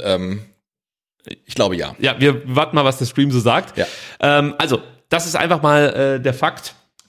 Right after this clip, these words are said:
Speaker 2: dass diese Verletzungen, äh, vorfallen. Und was man dann auch sieht, also ich habe dann Folgendes gemacht. Ich wollte dann mal von den Jungs wissen, ob sie diese, äh, Verletzungen,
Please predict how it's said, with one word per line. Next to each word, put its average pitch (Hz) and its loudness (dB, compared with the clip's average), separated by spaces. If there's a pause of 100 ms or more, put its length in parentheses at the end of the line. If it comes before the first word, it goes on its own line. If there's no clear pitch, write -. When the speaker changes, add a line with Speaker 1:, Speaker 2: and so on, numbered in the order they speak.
Speaker 2:
dass 135 -6
diese 143 0
Verletzungen, 139 2
äh, - -4
vorfallen. 175 2
Und 139 2
was 151 -2
man 170 2
dann 156 0
auch 190 2
sieht, 165 2
also 131 0
ich - 0
habe 190 2
dann 143 2
Folgendes 117 0
gemacht. 101 -6
Ich 104 -2
wollte 180 4
dann 156 2
mal 151 4
von 139 -2
den 127 2
Jungs 170 2
wissen, 196 2 (340)
ob 165 2
sie 190 0
diese, 156 4
äh, 131 0
Verletzungen, 165 0